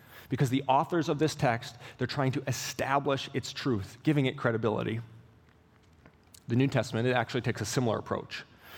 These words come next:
We see after Jesus' death and resurrection that the disciples, they strengthen their commitment to following Jesus' teachings.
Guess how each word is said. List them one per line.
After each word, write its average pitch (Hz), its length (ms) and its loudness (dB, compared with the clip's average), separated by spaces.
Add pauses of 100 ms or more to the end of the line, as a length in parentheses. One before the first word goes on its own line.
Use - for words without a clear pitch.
(140)
We 131 80 4
see 151 220 2
after 139 220 2
Jesus' 117 360 -4
death 120 400 0
and 120 140 -2
resurrection 113 560 0
that 110 160 0 (240)
the 131 80 2
disciples, 127 640 0
they 127 220 0 (140)
strengthen 147 600 0
their 113 100 2
commitment 107 440 -2
to 107 60 -6
following 95 360 -2
Jesus' 95 280 -8
teachings. - 680 -10